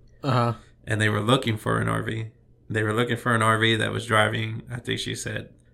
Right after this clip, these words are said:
Speaker 2: it was opposite of traffic, but I think she said they were driving southbound in the northbound on thirty-five or something like that, or on the frontage road. I don't know where, but
Speaker 1: Right, right.
Speaker 2: she c-, 'cause, and then the funny part, too, was after I said, "Yes, I speak English,"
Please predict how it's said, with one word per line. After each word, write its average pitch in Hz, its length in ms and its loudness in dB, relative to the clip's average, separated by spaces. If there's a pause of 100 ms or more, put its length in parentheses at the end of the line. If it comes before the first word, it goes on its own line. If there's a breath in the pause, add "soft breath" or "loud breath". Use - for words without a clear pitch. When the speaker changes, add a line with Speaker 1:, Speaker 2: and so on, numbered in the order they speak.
(140)
Speaker 2:
it 127 100 4
was 131 140 4
opposite 135 460 4
of 107 80 0
traffic, 113 460 4
but 104 100 0
I 110 80 6
think 110 200 0
she 113 160 -4
said 107 220 -4
they 104 120 0
were 104 100 2
driving 104 340 4
southbound 110 560 -2
in 113 80 -6
the 113 80 -4
northbound 113 540 -4 (420 soft breath)
on 98 180 0
thirty-five 107 600 0
or 107 60 -6
something - 320 -8
like 57 200 -8
that, 55 240 2
or 55 140 0
on 53 60 -4
the 110 80 -6
frontage 110 320 -4
road. 104 200 -2
I 110 120 4
don't 107 120 2
know 104 120 0
where, 107 420 2
but 101 340 -10
Speaker 1:
Right, 117 320 2
right. 107 220 -10 (200)
Speaker 2:
she - 180 -14
c-, - 80 -10 (160)
'cause, 104 460 -2 (420)
and 117 180 6
then 127 100 4
the 117 80 4
funny 143 320 4
part, 139 300 4
too, 156 300 4
was 117 340 2
after 120 340 4
I 127 60 6
said, 113 280 0
"Yes, 113 300 6
I 113 120 8
speak 113 380 2
English," 135 640 2